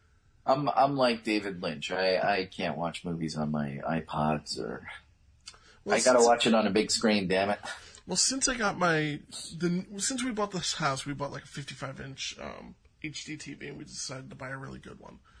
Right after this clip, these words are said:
Speaker 2: So this one is a hundred and, no, two hundred and forty hertz. So compared to my old H D T V, which was sixty hertz,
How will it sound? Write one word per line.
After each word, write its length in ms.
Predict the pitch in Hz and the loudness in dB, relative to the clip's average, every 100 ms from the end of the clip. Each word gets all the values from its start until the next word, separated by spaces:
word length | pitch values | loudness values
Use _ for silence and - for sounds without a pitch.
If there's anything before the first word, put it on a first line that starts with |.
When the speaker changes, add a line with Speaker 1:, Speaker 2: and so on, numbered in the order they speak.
| - - - - _ _ _ | -20 -20 -20 -20 _ _ _
Speaker 2:
So 180 | - 185 | -10 -8
this 180 | 208 214 | -6 -6
one 160 | 220 202 | -6 -6
is 400 | 175 160 151 - _ | -8 -6 -8 -12 _
a 80 | - | -10
hundred 360 | 139 196 196 175 | -4 -2 -2 -6
and, 160 | 175 156 _ _ | -8 -10 _ _
no, 240 | 175 139 - | -6 -6 -4
two 160 | - | -4
hundred 220 | 240 196 | -4 -4
and 100 | 170 | -8
forty 240 | 151 156 147 | -8 -6 -6
hertz. 520 | 123 151 214 - - - _ - _ _ _ _ - | -6 -6 -8 -8 -10 -12 _ -20 _ _ _ _ -20
So 300 | - - 196 165 - _ _ _ _ _ _ _ - - | -16 -8 -6 -8 -18 _ _ _ _ _ _ _ -20 -12
compared 380 | - 226 262 262 | -6 -4 -2 -4
to 60 | 254 | -2
my 120 | 220 | 0
old 280 | 151 170 175 | 2 0 0
H 260 | 190 190 - | -2 -2 -4
D 120 | 208 | -4
T 160 | 208 | -4
V, 280 | 208 220 214 - _ _ _ _ | -4 -4 -6 -8 _ _ _ _
which 160 | - 156 | -10 -6
was 120 | 147 | -4
sixty 420 | - - - - | -2 -2 -6 -8
hertz, 480 | 131 123 - - - | -8 -8 -8 -8 -10